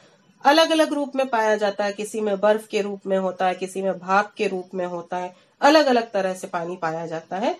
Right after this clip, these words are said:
तो आसानी से नहीं मिलता। सिर्फ हमारी पृथ्वी ही एक ऐसा ग्रह है जिस पर पानी आसानी से मिलता है।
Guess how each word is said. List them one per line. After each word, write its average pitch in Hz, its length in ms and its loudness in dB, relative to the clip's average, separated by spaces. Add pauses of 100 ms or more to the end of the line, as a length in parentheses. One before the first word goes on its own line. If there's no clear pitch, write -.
(200)
तो 302 60 0
आसानी 233 460 0
से 269 140 -4
नहीं 240 240 2
मिलता। 170 380 -6 (400)
सिर्फ 359 320 0
हमारी 233 400 -2
पृथ्वी 220 440 -4
ही 254 100 0
एक 226 220 0
ऐसा 190 260 0
ग्रह 175 280 -4
है 262 260 0 (260)
जिस 202 180 -8
पर 240 140 0
पानी 220 520 0 (240)
आसानी 262 500 4
से 196 160 -4
मिलता 160 320 -8
है। 147 260 -10